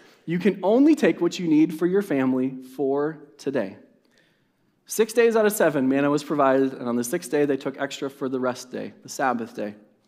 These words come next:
And during the entire forty years in the desert,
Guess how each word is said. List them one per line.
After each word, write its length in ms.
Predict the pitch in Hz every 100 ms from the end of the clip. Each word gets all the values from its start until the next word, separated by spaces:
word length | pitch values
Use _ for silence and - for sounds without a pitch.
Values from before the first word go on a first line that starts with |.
| _ _ _ _ _ _ _ _
And 100 | 131
during 200 | 165 190
the 120 | 185
entire 520 | 170 165 - 180 208 220
forty 300 | 214 190 185
years 280 | 170 156
in 60 | 160
the 60 | 151
desert, 440 | 160 135 120 -